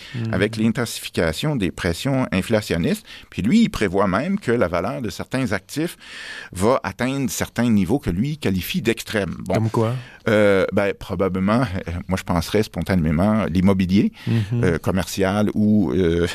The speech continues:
Speaker 2: <laughs> résidentiel.
Speaker 1: Il est déjà assez
Speaker 2: Bon,
Speaker 1: surchauffé.
Speaker 2: euh, m-, monsieur Vachon a fait ce,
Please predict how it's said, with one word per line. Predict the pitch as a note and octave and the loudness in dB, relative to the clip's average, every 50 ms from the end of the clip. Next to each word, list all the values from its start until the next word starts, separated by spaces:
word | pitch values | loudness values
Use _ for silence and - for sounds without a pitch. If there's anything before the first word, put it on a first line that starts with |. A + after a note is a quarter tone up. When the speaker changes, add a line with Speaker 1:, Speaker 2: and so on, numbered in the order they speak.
| A#2 G2+ | -4 -4
Speaker 2:
<laughs> | F#2+ F#2+ - - | -4 -4 -4 -2
résidentiel. | A2 G2+ F#2 G2+ F#2 G#2+ F#2 F2 G#2 A2 A#2 C3+ D#3 | -2 -2 0 0 0 -2 -2 -2 -2 -2 -2 -2 0
Speaker 1:
Il | G2+ | -2
est | G#2+ | -2
déjà | G2 G#2 G#2 G#2 A2+ C#3 B2+ | -2 -2 -2 -2 0 -2 -2
assez | A2+ - - A#2 | -2 -2 0 2
Speaker 2:
Bon, | A#2+ B2 B2 G2+ - | 2 2 2 0 0
Speaker 1:
surchauffé. | - A#2 A2+ | 0 0 2
Speaker 2:
euh, | G#2+ G#2 G2+ C#3+ C3+ - - - | 2 2 0 -2 -4 -6 -2 0
m-, | G#2 A2 A2 - | 0 0 0 2
monsieur | A2 G#2+ G#2+ - - D#3+ | 2 2 2 2 2 2
Vachon | E3 D3 A#2+ - - E3+ F#3 A#2+ | 2 2 0 0 -4 -6 -4 -4
a | G#2 | -2
fait | - D#3 - | -2 -4 -6
ce, | - | -8